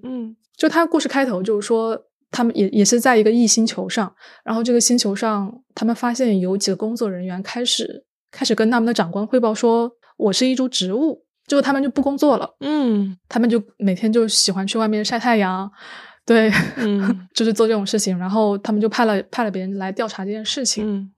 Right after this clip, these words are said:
Speaker 2: 呃，然后这个时候他们就去到了那个，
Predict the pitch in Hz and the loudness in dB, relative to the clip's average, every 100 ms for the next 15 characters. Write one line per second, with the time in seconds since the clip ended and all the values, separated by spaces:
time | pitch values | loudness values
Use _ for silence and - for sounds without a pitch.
0 | _ 208 190 190 196 226 226 214 190 202 | _ 0 0 0 0 2 2 2 -2 -2
1 | 208 202 208 196 - - 254 214 185 180 | 0 2 2 0 -2 0 2 0 -2 -4
2 | 185 - | -4 -4